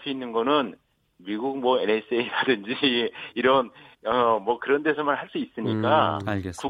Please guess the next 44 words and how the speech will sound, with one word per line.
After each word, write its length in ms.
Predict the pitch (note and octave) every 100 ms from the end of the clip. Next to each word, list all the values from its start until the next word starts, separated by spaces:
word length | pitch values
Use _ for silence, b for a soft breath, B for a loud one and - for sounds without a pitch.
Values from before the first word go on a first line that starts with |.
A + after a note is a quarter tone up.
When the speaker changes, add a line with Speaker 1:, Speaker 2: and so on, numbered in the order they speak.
| D#3+
Speaker 1:
국제적인 480 | F#3 - D#3+ F3 E3
어떤 580 | A#2 - B2+ C3+ A#2+ G2
협조 560 | - F3 - D3+ F2+ C#2 -
Speaker 3:
음. 240 | G#2 G2 F#2+
Speaker 1:
그리고 220 | F3 G#3
이게 120 | G3
돈이 340 | - D3 G3 G3+
다 160 | F#3
오고 180 | D3 B2
가잖아요. 760 | B2+ A2+ F#2+ E2 D#2+ B2+ C3+ D2+
Speaker 2:
네. 60 | F#2+
Speaker 3:
예. 340 | E2 A#2 E3+ - _
Speaker 1:
결국은 500 | D3 D#3+ D#3+ E3+ D#3
그런 180 | C#3 C#3+
데서 320 | C#3 D3 D3
콘텐츠를 420 | - G3 F3 - D3+
구입하면 380 | B2+ A#2+ A#2+ C#3
돈이 260 | G#2+ C#3
오고 220 | C#3+ G#2+
가니까 720 | A2 G2+ E2+ - A2+ C#3 F2 C2+ b _ _
돈줄을 440 | C#3 F3 F3+ F3+
차단하는 560 | F3+ - F3+ D3+ A#2+ G2
거 280 | F#2+ D2+ C#2 _ _ -
이것도 600 | E3+ F#3 F#3+ E3 C3 -
국제 260 | C#3 -
협력이 340 | E3 E3 D#3 A#2+
있어야 220 | - A#2
되거든요. 680 | G2+ F2+ E2 E2+ C3+ A2+ D#2
Speaker 2:
아, 40 |
Speaker 3:
네. 60 | F#2+
Speaker 2:
그러니까 260 | E2+ D#2+ -
직접적으로 760 | - C#3+ - F3 F#3+ F3 E3+ F#3+
Speaker 1:
그래서 100 | D3
Speaker 2:
어떤 240 | C#3 F3
기술적인 640 | - - G3 G3 G3+ F#3+ F#3+
수단을 420 | - A3 G#3+ G3
동원해서 460 | E3 E3+ E3 D#3
막는다는 600 | F3 A2 A#2 D#3+ E3+ D3 D#3
건 80 |
사실상 560 | E3+ - A2 C3+ - F#3
불가능하다 840 | - - A2+ F#3 A3+ E3+ C3+ E3+ B2
이런 180 | C#3+ G3
Speaker 1:
예, 40 |
Speaker 2:
말씀이군요. 680 | F3 A#2+ G#2+ G#2 C3 G#2+